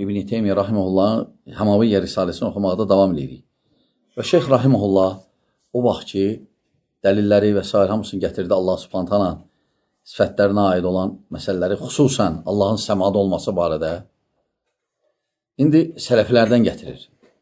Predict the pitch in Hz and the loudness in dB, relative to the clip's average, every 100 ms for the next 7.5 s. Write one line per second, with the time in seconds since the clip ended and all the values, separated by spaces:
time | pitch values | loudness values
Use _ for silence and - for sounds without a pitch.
0 | _ _ _ _ _ _ _ _ _ _ | _ _ _ _ _ _ _ _ _ _
1 | - 101 92 95 87 87 90 139 165 156 | -4 -4 -2 -2 -2 -2 -2 0 2 4
2 | 107 127 104 67 - _ _ _ _ _ | 4 2 2 -2 -16 _ _ _ _ _
3 | _ _ _ _ _ _ _ _ _ _ | _ _ _ _ _ _ _ _ _ _
4 | _ _ _ 123 127 - 127 143 143 113 | _ _ _ -2 -2 0 0 4 4 4
5 | 107 92 101 113 113 98 110 101 101 98 | 0 -2 -4 -6 -4 -6 -6 -6 -6 -6
6 | 98 131 127 107 113 104 104 - 120 113 | -4 -2 0 0 2 2 0 0 0 0
7 | - 95 98 120 | -2 -4 -2 -6